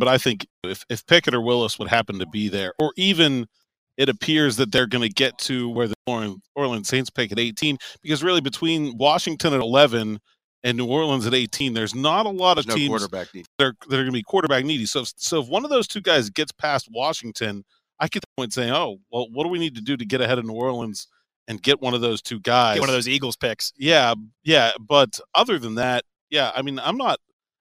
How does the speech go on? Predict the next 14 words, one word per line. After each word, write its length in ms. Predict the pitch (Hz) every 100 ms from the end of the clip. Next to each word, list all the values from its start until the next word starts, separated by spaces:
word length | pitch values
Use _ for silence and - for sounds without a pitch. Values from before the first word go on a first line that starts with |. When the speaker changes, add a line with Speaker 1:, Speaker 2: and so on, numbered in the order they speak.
| -
Speaker 1:
I'm 100 | 170
not 140 | 233 151
really 260 | 151 123
enamored 360 | 117 131 123 113
with 180 | 110 123
any 220 | 113 117
of 60 |
the 100 | 104
options 340 | 110 120 120 101
beyond 380 | 113 107 120 110
those 220 | 101 95
guys 420 | 113 107 98 - -
at, 200 | 120 113
at 180 | 110 107